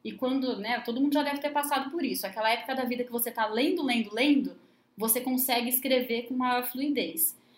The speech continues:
Naquele momento que você fala, "Ai, faz uns três meses que eu não leio nada",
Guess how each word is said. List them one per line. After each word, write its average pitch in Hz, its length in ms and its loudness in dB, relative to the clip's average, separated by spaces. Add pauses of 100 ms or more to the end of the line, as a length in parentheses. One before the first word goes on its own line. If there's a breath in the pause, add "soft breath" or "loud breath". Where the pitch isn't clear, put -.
(160 soft breath)
Naquele 254 340 0
momento 285 320 4
que - 40 -6
você 269 240 -2
fala, 269 340 2
"Ai, 254 100 4
faz 277 240 -2
uns 330 280 2
três 381 300 -2
meses 285 320 4
que - 80 -6
eu 262 60 -2
não 254 100 0
leio 247 220 2
nada", 247 760 2